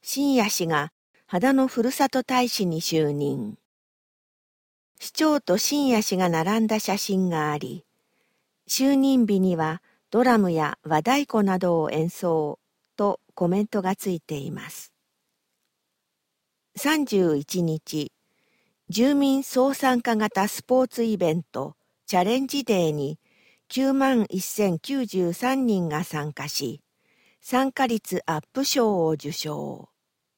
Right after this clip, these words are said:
六月六日、市議会第二回定例月会議を開会。低所得世帯や家計急変世帯への支援のための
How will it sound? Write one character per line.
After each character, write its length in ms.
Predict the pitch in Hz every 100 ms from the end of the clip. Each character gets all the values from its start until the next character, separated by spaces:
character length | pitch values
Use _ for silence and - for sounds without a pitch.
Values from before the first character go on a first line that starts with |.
| _ _ _ _ _ _ _ _ _ _ _ -
六 280 | 208 196 294
月 320 | 285 - 254
六 160 | 220 214
日、 460 | 190 - 175 - _ _ _ _ _ _
市 160 | - 226
議 140 | 285
会 280 | 285 220 175
第 300 | 269 285 247
二 140 | 202
回 300 | - 220 175
定 280 | - 226 269
例 220 | 277 262
月 260 | 233 226 240
会 320 | 254 247 226
議 160 | 180 160
を 140 | 147
開 260 | - 151 139
会。 420 | - 135 127 - _ _ _ _ _ _ _ _ -
低 220 | 247 285
所 180 | 302 269
得 260 | 262 269
世 200 | - 240 -
帯 220 | 202 175
や 260 | 156 156 - _ _
家 160 | - 190
計 280 | 269 285
急 260 | - 269 269
変 300 | 262 269 254
世 200 | - 254
帯 280 | 247 220 190
へ 80 | 180
の 160 | 160 185
支 200 | - 180
援 240 | 220 208
の 140 | 202
た 140 | 202 185
め 140 | 175
の 240 | 160 160